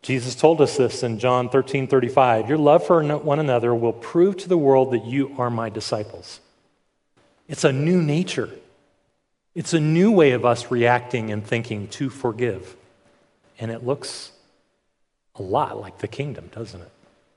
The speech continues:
As a community of followers, we need each other. Of course, we need the Holy Spirit and God and Jesus in our lives to help us forgive, but we need each other. We need to be willing to ask and give forgiveness to one another and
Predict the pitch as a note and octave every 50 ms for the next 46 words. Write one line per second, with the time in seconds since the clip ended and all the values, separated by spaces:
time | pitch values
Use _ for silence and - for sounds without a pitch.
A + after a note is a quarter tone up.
0 | _ _ _ _ _ _ _ _ _ _ _ _ _ _ _ - _ _ _ _
1 | _ _ _ _ _ _ _ - C3+ C#3+ C3 C#3+ C#3+ - - E3+ E3 E3 F3 G3
2 | G#3+ A#3 A#3 G#3 F#3 D#3+ C3+ - - - D3 C#3 C#3+ C#3+ C#3+ C3+ B2+ B2+ B2 A#2
3 | - B2 B2 C3 C#3 C#3 C3+ C3 C3 A#2+ B2 A#2 - - B2+ A2 G2+ G#2 G2+ G#2
4 | - F3+ E3 - E3 E3 E3 E3 D3 C#3+ A#2+ C#3 D3 D#3 D#3 D#3 - - C#3 B2+
5 | B2+ C3 B2+ - - A#2+ A#2 C3 A#2+ A#2+ B2 B2 A#2+ C3+ C3 A#2+ G#2+ B2 A#2+ A#2
6 | A2+ A2+ G#2+ - C3+ B2+ C#3 C3+ A#2+ A#2+ A2+ A2+ A#2 A2+ - - - - - C#3
7 | - D3+ C#3 - - - G#2 G2 G#2 G#2 G2+ G#2 - - - - - - - -
8 | - - _ _ _ - C3+ A#2 D#3+ F3+ F#3 G3 F#3 D3+ B2 A#2 - - C#3 A#2+
9 | A#2 G2+ - - - - - _ _ _ _ _ _ _ _ _ _ _ - -
10 | _ _ _ _ _ - D#3 F3 F#3+ F#3 D#3+ E3+ C3+ D#3 D3+ C#3 C3+ C3+ C#3+ D#3
11 | D#3+ E3 D#3+ D#3 C#3+ B2+ B2 A#2+ - - - C#3+ C#3 D3 D#3+ E3+ D#3+ - - -
12 | C#3+ C3 A#2+ A#2 C#3 C#3 B2+ - - B2+ A2+ B2+ B2+ A#2+ A#2+ A#2 A2+ - - -
13 | A2+ A2 A2+ A#2 A2+ A2 A2 A2 A2 A#2 A#2 A2+ A2+ G#2+ G#2+ - - - - -
14 | - - _ _ _ E3 D#3 F3 G#3 A#3 B3+ C#4 C#4 B3+ A3+